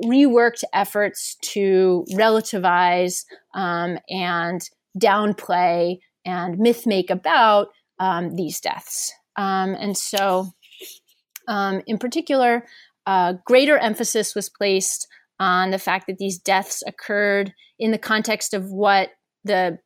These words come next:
Turkish state's narrative refers to as civil war or mutual massacre between Armenians and Turks. And the narrative even came to argue that,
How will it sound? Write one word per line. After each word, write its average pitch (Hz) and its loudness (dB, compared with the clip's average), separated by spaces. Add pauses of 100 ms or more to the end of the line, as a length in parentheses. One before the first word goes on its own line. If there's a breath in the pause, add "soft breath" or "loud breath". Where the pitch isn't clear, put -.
(100)
Turkish 226 -4
state's - -4
narrative 277 0
refers 208 -4
to 190 0
as 185 -4
civil 208 0
war 190 2
or 175 -4
mutual 196 -2
massacre 240 -2
between 233 -4
Armenians 226 0
and 226 -6
Turks. 240 -6 (460 loud breath)
And 220 0
the 226 2
narrative 240 4
even 277 2
came 247 2
to 240 2
argue 220 2
that, 185 2